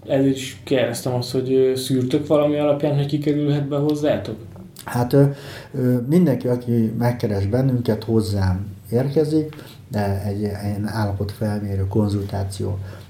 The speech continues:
Speaker 2: ö, történik. Ö, ugye dolgozunk itt, ö, nyolcan mentorok, mentori rendszert építettünk föl. Ö, ugye az orvosi gárda az a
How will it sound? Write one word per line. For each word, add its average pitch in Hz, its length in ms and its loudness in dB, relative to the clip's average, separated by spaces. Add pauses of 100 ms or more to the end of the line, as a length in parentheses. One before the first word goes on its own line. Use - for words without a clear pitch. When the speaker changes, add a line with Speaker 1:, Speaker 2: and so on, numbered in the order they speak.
(120)
Speaker 2:
ö, - 40 -4 (160)
történik. 147 640 2 (520)
Ö, 101 300 0 (140)
ugye 104 360 0
dolgozunk 104 600 2
itt, 107 360 -2
ö, 101 260 -2 (100)
nyolcan 98 560 0
mentorok, 123 720 2 (580)
mentori 98 420 0
rendszert 98 500 -2
építettünk 95 640 -4
föl. 147 360 0 (380)
Ö, 98 280 0
ugye 101 200 0
az 98 100 2
orvosi 101 400 0
gárda 92 540 -2
az 90 200 -6
a 92 200 -4